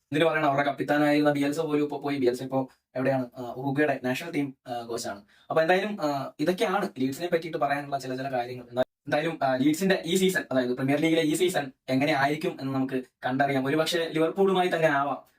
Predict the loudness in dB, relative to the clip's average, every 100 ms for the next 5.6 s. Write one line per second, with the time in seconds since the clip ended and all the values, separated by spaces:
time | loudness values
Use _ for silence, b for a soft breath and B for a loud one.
0 | _ -8 -6 0 0 0 -4 -4 -4 -4
1 | 0 2 2 -2 -8 -12 -12 -12 -10 -8
2 | -6 -6 -6 -4 -4 -4 -6 -4 0 0
3 | 0 -2 -2 0 2 2 0 -2 -2 -4
4 | -4 -2 0 -2 B B B -2 4 4
5 | 4 2 2 2 2 -4